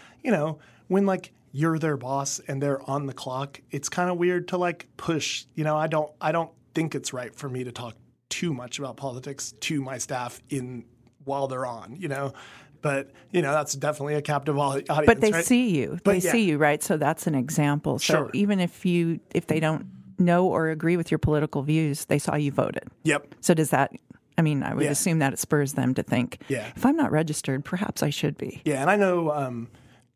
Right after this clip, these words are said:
Speaker 1: two thousand sixteen more, uh, hospitality industry voters <laughs> were d-, voted than ever. Like, I'm, I'm quite sure of that, and I hope that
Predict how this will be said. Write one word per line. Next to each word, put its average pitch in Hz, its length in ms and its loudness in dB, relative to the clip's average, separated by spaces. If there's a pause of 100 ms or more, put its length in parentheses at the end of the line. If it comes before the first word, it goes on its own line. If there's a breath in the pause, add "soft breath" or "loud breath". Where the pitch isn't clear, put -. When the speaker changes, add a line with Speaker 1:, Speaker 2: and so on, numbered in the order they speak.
(220)
Speaker 1:
two 196 160 4
thousand 170 280 2
sixteen 143 500 -2
more, 135 360 -2 (880)
uh, 120 240 -4 (440)
hospitality 135 540 -2
industry 123 280 -4
voters 131 380 -4
<laughs> 170 40 2
were 170 180 2
d-, 175 180 -2 (320)
voted 151 340 0
than 143 120 -2
ever. 139 360 -4
Like, 214 220 4
I'm, 156 160 0
I'm 143 260 0
quite 143 380 2
sure 143 160 -4
of 127 120 -10
that, 117 340 -8
and 135 160 -2
I 131 60 -2
hope 139 280 0
that 123 260 -6